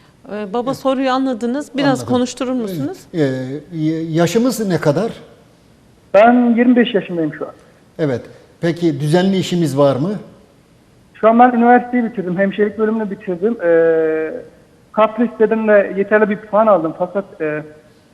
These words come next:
Speaker 3: düşüncelerim farklı bir tarafta. Hani ilimle ilgilenmek. Hani ilimle dediğim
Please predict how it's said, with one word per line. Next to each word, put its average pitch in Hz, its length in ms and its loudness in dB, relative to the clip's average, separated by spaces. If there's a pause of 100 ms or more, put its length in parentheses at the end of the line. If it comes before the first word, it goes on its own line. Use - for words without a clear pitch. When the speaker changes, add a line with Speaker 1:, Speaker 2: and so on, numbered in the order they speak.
(100)
Speaker 3:
düşüncelerim 214 440 2
farklı 208 400 0
bir 208 140 -2
tarafta. 165 300 -2
Hani 185 140 -4
ilimle 185 460 -2
ilgilenmek. 156 520 0
Hani 180 180 -4
ilimle 208 300 -2
dediğim 233 320 0